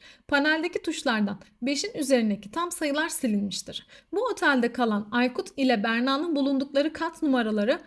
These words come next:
eş parçalara ayrılmış aşağıdaki sayı doğrusuna sırasıyla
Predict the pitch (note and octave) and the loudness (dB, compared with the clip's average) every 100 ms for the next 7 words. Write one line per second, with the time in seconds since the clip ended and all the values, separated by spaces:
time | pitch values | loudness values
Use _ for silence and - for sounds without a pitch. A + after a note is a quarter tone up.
0 | - - E4 - D#4 D4 B3 A3+ G#3+ A3+ | -4 -2 -2 0 0 2 0 0 -2 -2
1 | A3 A3+ A#3+ A3+ - A#3+ B3 C#4 C4+ D4 | 0 2 2 0 -2 -2 0 0 0 -2
2 | - B3 C#4+ D#4 C4+ A#3 - A3 - D#4 | 0 2 4 4 2 0 -2 0 0 0
3 | D#4 C#4+ A#3+ C#4 | 0 0 0 -2